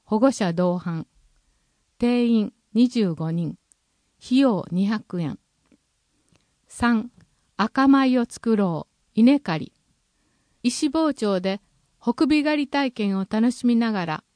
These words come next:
赤米を収穫します。日時、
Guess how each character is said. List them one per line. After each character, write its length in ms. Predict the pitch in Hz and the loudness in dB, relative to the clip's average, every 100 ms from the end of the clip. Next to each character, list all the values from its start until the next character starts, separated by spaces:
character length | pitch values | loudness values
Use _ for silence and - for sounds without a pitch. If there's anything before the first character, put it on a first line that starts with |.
| _ _ _ | _ _ _
赤 340 | - 208 254 | -8 -2 2
米 320 | 247 247 233 226 | 4 4 2 0
を 80 | |
収 220 | 220 233 220 | -2 -2 -2
穫 260 | 220 208 | -2 -6
し 180 | 208 185 | -6 -6
ま 180 | 175 185 | -4 -6
す。 200 | - _ _ _ _ _ _ _ _ _ _ _ | -12 _ _ _ _ _ _ _ _ _ _ _
日 320 | 233 254 226 | 0 2 0
時、 180 | 185 190 | -2 -4